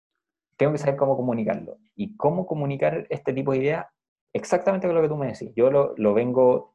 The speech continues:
tratando de aplicar en lo que opino, cuando me han invitado a quizás distintos programas. Entiendo, entiendo,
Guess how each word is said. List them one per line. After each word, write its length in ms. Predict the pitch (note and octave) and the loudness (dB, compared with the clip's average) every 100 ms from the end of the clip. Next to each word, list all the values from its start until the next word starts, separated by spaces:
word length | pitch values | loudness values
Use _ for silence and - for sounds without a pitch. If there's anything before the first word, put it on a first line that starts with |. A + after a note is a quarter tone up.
| - | -4
tratando 340 | G2+ A2 A#2+ | 0 2 4
de 60 | A#2 | 2
aplicar 480 | A2 G2+ A2 B2 - _ - | 2 2 2 0 -12 _ -16
en 180 | G2 - _ - | -14 -14 _ -6
lo 180 | G2+ | 0
que 80 | F#2+ | 2
opino, 400 | F2+ G2+ A2+ A2+ | 2 2 0 0
cuando 180 | G#2 F#2+ | -2 -4
me 80 | F#2 | -2
han 60 | |
invitado 440 | G2+ F#2+ G2+ G2 F#2+ | -2 0 0 0 0
a 160 | F2+ - _ | -4 -10 _
quizás 200 | - G2 | -10 -10
distintos 300 | G2 G#2+ G#2+ | -8 -6 -4
programas. 460 | G#2+ G2 A2+ C#3+ - _ _ _ _ | 0 2 2 -2 -8 _ _ _ _
Entiendo, 840 | - G#3+ G#3+ F3 F#3 G3 - - _ _ _ | 0 0 2 2 2 0 -2 -6 _ _ _
entiendo, 560 | - A2 - E3+ F#3+ - | -12 -6 -2 0 0 -2